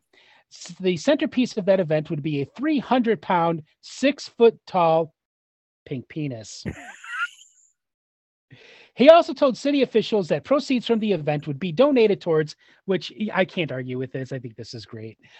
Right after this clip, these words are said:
uh, towards aids research as well as its L G B T Q I A plus awareness, elevating both artistry and philanthropic causes in tandem. He also plans to hire a cop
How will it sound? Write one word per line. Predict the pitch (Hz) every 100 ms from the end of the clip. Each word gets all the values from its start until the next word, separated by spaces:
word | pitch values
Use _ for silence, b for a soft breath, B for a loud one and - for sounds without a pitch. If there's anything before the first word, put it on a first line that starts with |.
| b _
uh, | 180 185
towards | 165 220 165 -
aids | 254 247
research | 202 180 - 165 151
as | 147 135
well | 156 170
as | 156
its | 135 -
L | 175
G | 226 226
B | 185 190
T | - 190
Q | 160 175 160
I | 131 151
A | 139 139
plus | - 135 -
awareness, | 127 185 170 135 127 - b b b _
elevating | 202 262 233 220 202
both | 160 156 - -
artistry | 311 294 - 160 147 151 - _ _
and | 190 214
philanthropic | - 208 202 190 151 180 170 165 -
causes | - 185 160 151
in | 151 156
tandem. | - 214 202 135 98 - _ _ -
He | 190
also | 269 226 269
plans | - 226 196
to | 147
hire | 156 175 220
a | 180
cop | - 214 151